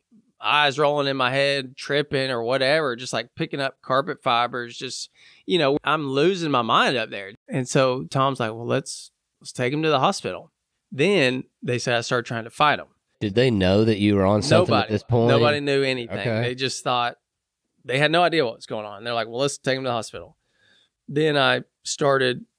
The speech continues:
Speaker 1: having a seizure.
Speaker 2: That's when shit gets real, real.
Speaker 1: Got real, real. Yep.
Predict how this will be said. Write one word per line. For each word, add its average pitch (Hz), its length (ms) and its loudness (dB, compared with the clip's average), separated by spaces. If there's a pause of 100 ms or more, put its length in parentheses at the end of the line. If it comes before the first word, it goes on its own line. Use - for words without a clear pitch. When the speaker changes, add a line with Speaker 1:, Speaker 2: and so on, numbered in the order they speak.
(120)
Speaker 1:
having 127 300 0
a 113 40 -6
seizure. 127 460 -4 (380)
Speaker 2:
That's 85 200 2
when 76 100 -4
shit 69 240 -2
gets 69 200 -4
real, 71 240 -4
real. 64 160 -2
Speaker 1:
Got 127 220 -2
real, 123 160 -2
real. 113 260 -8
Yep. 123 300 -4